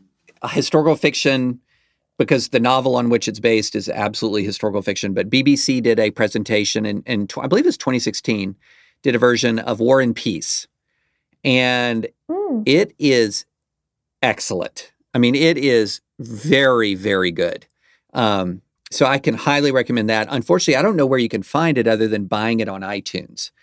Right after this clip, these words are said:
Speaker 1: Um, but it's really good. I, I haven't searched for it lately, but it,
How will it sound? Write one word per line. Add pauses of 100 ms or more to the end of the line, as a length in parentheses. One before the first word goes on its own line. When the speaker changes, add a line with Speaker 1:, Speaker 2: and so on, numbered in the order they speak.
(400)
Speaker 1:
Um, (180)
but
it's
really
good.
I,
I
haven't
searched
for
it
lately, (340)
but
it,